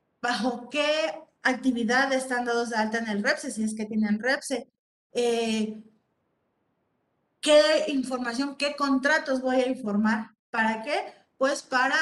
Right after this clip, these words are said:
dar un adecuado cumplimiento. A lo mejor yo tengo, vamos a imaginar, cinco actividades, pero de esa actividad solo una me la manejo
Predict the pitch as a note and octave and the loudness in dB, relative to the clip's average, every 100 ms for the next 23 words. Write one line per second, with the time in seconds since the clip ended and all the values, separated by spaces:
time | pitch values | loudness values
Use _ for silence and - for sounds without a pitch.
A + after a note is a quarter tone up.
0 | D4 A#3+ A#3+ C4 C4+ B3 A3 A#3 A#3 A#3 | -2 -2 0 2 2 0 -2 -2 -2 0
1 | A3 A#3 D4 B3 G3+ A3 A#3+ A#3+ C4+ C#4 | 0 0 -2 -2 -2 -2 -2 -2 -4 -4
2 | C#4 C#4 C4+ B3+ A#3 - _ - A3 B3 | -6 -2 0 0 -4 -10 _ -10 -6 -4
3 | B3+ A#3+ A3 A3+ B3+ B3+ - - - - | -2 -2 0 0 0 -2 -6 -20 -16 -4
4 | D4+ C#4+ C#4 C4+ C4 B3+ C4 D4 D4 A3+ | -2 0 -2 -2 2 4 4 4 2 -2
5 | - A3+ A3+ C#4+ C4+ B3+ A3+ A#3 C4 C4 | -4 -2 -2 -4 -6 -4 -2 2 2 0
6 | C4+ B3 C4 B3 C#4+ D#4+ D4+ A3+ G#3 G#3+ | -2 0 0 0 0 -2 -2 0 0 0
7 | A3 A3 - B3+ | 0 0 -6 -12